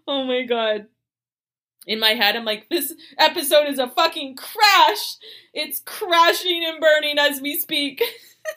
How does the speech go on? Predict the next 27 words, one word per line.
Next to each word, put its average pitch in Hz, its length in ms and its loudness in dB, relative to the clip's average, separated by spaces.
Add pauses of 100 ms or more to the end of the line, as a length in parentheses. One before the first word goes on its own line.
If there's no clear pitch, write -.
(1300)
But 294 140 4
I'm 294 140 4
gonna 294 200 4
release 302 360 -2
it 285 80 -2
anyway. 254 560 -4 (680)
So 277 160 -2
be 294 180 0
nice 277 300 2
to 262 100 -6
me, 214 200 -2
okay? 247 580 0
<laughs> - 60 -8 (1800)
I 240 100 2
love 240 240 4
you, 277 160 2
all 254 140 2
my 240 100 -2
unicorns. 233 880 -6 (800)
Um, 226 600 0 (880)
okay, 240 380 0
so 240 680 2 (280)
thank 277 220 2
you 302 80 -2
guys 302 260 2
for 311 140 -6
listening. 247 720 -4